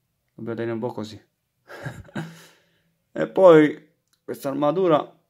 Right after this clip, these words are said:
è molto semplice, è, è molto bella, però l'unica cosa che non mi piace,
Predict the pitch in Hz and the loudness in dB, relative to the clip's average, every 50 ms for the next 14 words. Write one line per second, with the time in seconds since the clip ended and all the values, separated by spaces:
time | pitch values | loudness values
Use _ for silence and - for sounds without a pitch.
0 | _ _ _ _ _ - - _ 131 127 131 147 156 160 160 165 139 131 - 160 | _ _ _ _ _ -20 -14 _ -10 -8 -4 -4 -4 -4 -4 -6 -8 -6 -2 -2
1 | 170 180 185 175 180 180 170 165 165 160 156 - 127 - - - 123 120 127 143 | -2 -2 -2 -6 -8 -10 -10 -8 -6 -6 -6 -6 -8 -10 -10 -12 -12 -10 -10 -10
2 | 143 - - 131 127 131 156 165 170 156 131 127 156 156 131 135 170 202 202 - | -10 -8 -8 -8 -6 -4 -2 -2 0 0 -2 -2 -2 -2 -4 -4 -6 -6 -6 -6
3 | 151 135 139 135 123 117 113 117 123 131 143 139 123 123 143 120 117 113 110 110 | -6 -4 -4 -6 -6 -6 -10 -10 -8 -8 -8 -8 -6 -4 -4 -6 -6 -8 -10 -10
4 | 110 110 _ | -12 -14 _